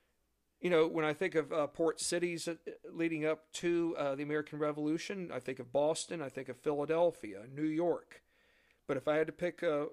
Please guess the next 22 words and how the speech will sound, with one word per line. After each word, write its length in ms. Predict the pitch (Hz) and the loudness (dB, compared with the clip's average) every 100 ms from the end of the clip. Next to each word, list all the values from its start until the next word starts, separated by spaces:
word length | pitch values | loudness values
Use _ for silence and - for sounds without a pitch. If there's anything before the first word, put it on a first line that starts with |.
| - | -10
pick 220 | - 170 156 | -10 -8 -2
one 300 | 160 185 175 | 0 0 -4
city 400 | - 160 147 143 | -2 0 0 -4
in 80 | |
the 40 | 135 | -6
South 480 | - 165 156 139 - | -4 -2 -2 -4 -6
that 180 | 143 156 | -6 -2
was, 360 | 135 127 - 196 | -2 -2 -6 -2
uh, 240 | 135 123 123 | -2 -2 -6
the 120 | 131 | -10
jewel 580 | 127 160 208 196 190 190 - | -6 -2 2 4 4 2 -2
and 180 | 143 143 | -6 -2
the 60 | |
most, 420 | 139 143 139 - | 0 0 -2 -2
uh, 120 | 147 123 | -2 -2
prosperous 760 | - 175 185 - 131 127 - | 0 0 0 -4 -4 -4 -2
of 240 | 135 123 - | -4 -4 -4
port 300 | 156 147 - | -2 -2 -4
cities, 420 | - 143 131 127 | -4 -2 -4 -6
it 80 | 123 | -8
was 140 | 117 | -6
Charleston. 800 | - 151 143 123 - 78 85 | -2 0 0 -2 -8 -14 -18